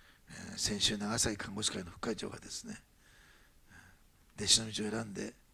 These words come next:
その結果、素晴らしい神の祝福を見ましたよね。だから皆さん、ね、特別なんて思わないでくださいね。別に普通のことですよ。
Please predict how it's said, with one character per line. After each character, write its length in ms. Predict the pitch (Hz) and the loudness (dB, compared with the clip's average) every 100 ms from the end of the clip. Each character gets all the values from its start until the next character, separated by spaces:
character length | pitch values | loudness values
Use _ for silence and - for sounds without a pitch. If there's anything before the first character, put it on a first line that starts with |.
| - - - - - - - | -20 -20 -20 -20 -20 -20 -10
そ 100 | 117 | -6
の 80 | |
結 140 | 117 110 | -4 -4
果、 140 | - | -2
素 120 | 110 123 | -2 0
晴 80 | |
ら 80 | 123 | 4
し 100 | 113 | 4
い 20 | - | 4
神 220 | 110 107 | -2 -4
の 60 | |
祝 220 | 98 - - | -6 -6 -6
福 100 | 190 | -6
を 20 | |
見 80 | 202 | -6
ま 100 | 208 | -4
し 80 | |
た 80 | - | -4
よ 60 | 180 | -6
ね。 60 | |
だ 100 | - | -10
か 100 | - - - - - - - - - - - - - - - - - - - - 113 | -12 -12 -20 -20 -20 -20 -20 -20 -20 -20 -20 -20 -20 -20 -20 -20 -20 -20 -20 -6 -2
ら 40 | |
皆 160 | 104 101 | 0 -2
さ 140 | 95 | -4
ん、 40 | 95 | -6
ね、 60 | - - - - - - - - - - - - - - - - - - - - | -10 -20 -20 -20 -20 -20 -20 -20 -16 -16 -16 -20 -20 -20 -20 -20 -20 -20 -14 -8
特 220 | - 185 | -2 4
別 160 | 180 | 4
な 140 | 180 117 | 4 2
ん 40 | |
て 60 | 101 | -2
思 80 | 110 | -4
わ 80 | |
な 60 | 101 | -4
い 40 | |
で 60 | 98 | -6
く 20 | |
だ 80 | - | -8
さ 60 | - | -8
い 20 | |
ね。 140 | 151 - - | -8 -12 -8
別 160 | 104 | -4
に 60 | 139 | -4
普 100 | 95 | -4
通 160 | - 98 | -4 -4
の 80 | |
こ 120 | 95 95 | -6 -6
と 120 | 110 | -6
で 80 | 101 | -6
す 120 | |
よ。 80 | - | -10